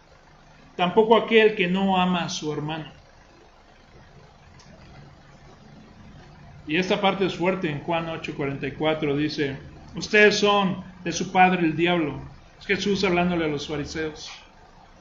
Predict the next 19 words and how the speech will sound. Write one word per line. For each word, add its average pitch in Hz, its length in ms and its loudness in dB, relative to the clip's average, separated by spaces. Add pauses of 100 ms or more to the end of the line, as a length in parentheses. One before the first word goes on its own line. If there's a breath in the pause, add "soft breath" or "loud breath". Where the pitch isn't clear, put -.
(140)
"Ustedes 220 420 6
son 220 240 4
de 214 80 4
su - 200 -4
padre 214 300 4
el 175 120 4
diablo 196 380 2
y 170 40 0
quieren 214 300 4
hacer 202 300 4
los 196 180 4
deseos 208 440 4
de 185 60 -2
su - 260 -6
padre. 202 580 4 (640 soft breath)
Él 220 140 6
fue 240 140 2
un 233 140 6
asesino 214 920 0